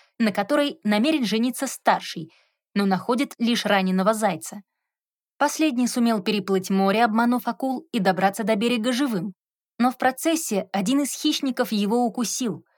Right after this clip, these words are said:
Старший брат, отнюдь не сочувствуя животному, советует ему искупаться в соленой воде и дать ране высохнуть на солнце и ветру.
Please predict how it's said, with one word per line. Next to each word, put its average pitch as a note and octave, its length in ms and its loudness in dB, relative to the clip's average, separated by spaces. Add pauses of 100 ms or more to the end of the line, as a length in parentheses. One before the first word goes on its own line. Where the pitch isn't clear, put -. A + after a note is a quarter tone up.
(460)
Старший F#3+ 440 -2
брат, G3 320 2 (240)
отнюдь D#4 400 0
не G#3+ 80 0
сочувствуя F#3+ 540 -2
животному, G3 600 -2 (260)
советует C#4+ 540 -2
ему B3 320 2
искупаться C#4 580 -2
в - 40 -8
соленой C4 440 2
воде G#3 400 2
и - 220 -4
дать B3 280 0
ране B3 320 2
высохнуть A#3+ 600 -2
на G3+ 100 0
солнце G#3+ 400 -2
и G#3 120 0
ветру. F#3+ 440 -4